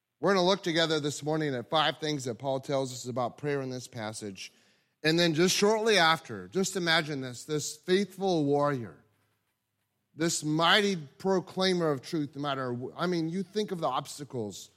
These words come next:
that this man fought. You think of the fight that this man said. He's like, "I've fought the race. I've done this."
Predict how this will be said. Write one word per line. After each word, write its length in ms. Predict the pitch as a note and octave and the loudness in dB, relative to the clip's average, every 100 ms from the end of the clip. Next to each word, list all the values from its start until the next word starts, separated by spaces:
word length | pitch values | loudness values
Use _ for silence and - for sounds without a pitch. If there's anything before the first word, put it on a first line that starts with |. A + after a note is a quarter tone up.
| _ _ _ - | _ _ _ -10
that 140 | A2 | -2
this 240 | D#3 D3 | 0 0
man 360 | C#3+ D3 C3+ A#2 - _ | 0 0 0 -4 -10 _
fought. 280 | C3+ A2+ - | 0 0 -2
You 160 | - E3 | -2 -2
think 320 | E3 G3 G3 | 0 0 2
of 160 | F3+ B2+ | 0 -2
the 80 | B2 | -6
fight 400 | - F3+ D3 F#2+ - _ _ _ | 0 2 2 0 -12 _ _ _
that 160 | C3+ A2+ | -8 -4
this 260 | E3 - | -4 -2
man 200 | D#3+ D3 | -2 -2
said. 200 | C3+ D#3 | 0 -2
He's 220 | D3+ D#3 E3 | 0 0 0
like, 180 | D3+ | 0
"I've 240 | D#3 G3+ G3+ | 4 4 2
fought 380 | - G#3+ G#3+ F3+ | 2 2 2 -2
the 100 | D#3+ | -2
race. 480 | E3 D#3+ G#2+ - - - | 0 0 -2 -10 -18 -2
I've 320 | F3 G#3+ E3 | 0 2 0
done 300 | C#3 G3 F#3 | 2 2 2
this." 400 | G2+ - - - | -4 -12 -18 -20